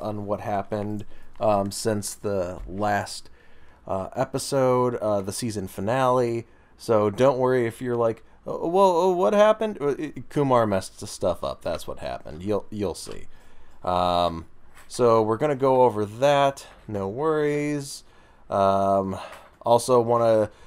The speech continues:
just give some shout outs to some people really quick. Um, from the Facebook, uh, Arturo, um, I, y-,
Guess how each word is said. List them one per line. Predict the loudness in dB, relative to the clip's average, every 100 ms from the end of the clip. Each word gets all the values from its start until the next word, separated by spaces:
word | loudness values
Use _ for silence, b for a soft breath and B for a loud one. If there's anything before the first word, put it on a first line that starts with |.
| b -8
just | -6 0
give | 0
some | 0 -4
shout | -4 -2 0 2
outs | 2 0 -4
to | -10
some | -8 -6
people | -6 -4 -2 0
really | 0 0
quick. | -4 -4 -2 -4 -10 -20 -4
Um, | -2 0 0 -2 -4 -8 b b _
from | -4 -2
the | -2
Facebook, | 0 0 0 2 2 0 -8 -2
uh, | 4 6 4 0 _ -2
Arturo, | -2 0 2 4 4 4 4 0 -4 B -10
um, | -2 0 2 0 -2 -8 b b b
I, | -2 -2 -4 -10
y-, | -20